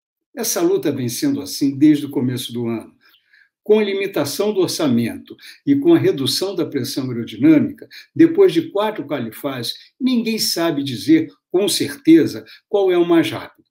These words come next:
Hamilton com sua Mercedes, Verstappen com seu Red Bull. A diferença entre eles, trinta e seis milésimos de segundo. Vocês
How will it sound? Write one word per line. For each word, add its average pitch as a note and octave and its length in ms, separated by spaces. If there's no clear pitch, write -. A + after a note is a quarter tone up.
Hamilton E3 480
com A2 100
sua G#2 220
Mercedes, D3 680
Verstappen C#3 560
com C3 140
seu B2+ 240
Red B2+ 160
Bull. G2+ 360
A A#3 80
diferença F3 560
entre - 240
eles, - 440
trinta G3+ 440
e F#3 120
seis D3+ 480
milésimos C3+ 640
de B2 80
segundo. G#2 540
Vocês A3+ 300